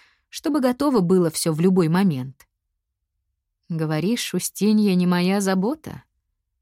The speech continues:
Ну и говори себе, а я делать буду. Федор пришел, и Михайло с ним, пьют сидят. Любава кивнула,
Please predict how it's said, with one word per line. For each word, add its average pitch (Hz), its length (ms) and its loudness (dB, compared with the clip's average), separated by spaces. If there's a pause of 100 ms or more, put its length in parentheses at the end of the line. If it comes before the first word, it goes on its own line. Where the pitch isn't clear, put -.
Ну 196 220 0
и 214 100 0
говори 247 420 0
себе, 131 380 -6 (540)
а 226 100 -4
я 240 220 0
делать 139 500 -6
буду. 139 340 -8 (3250)
Федор 196 480 -2
пришел, 165 560 -6 (540)
и 220 60 2
Михайло 190 520 0
с - 120 -2
ним, 180 280 0 (200)
пьют 269 320 -2
сидят. - 520 -6 (1300)
Любава 156 460 -2
кивнула, 147 600 -6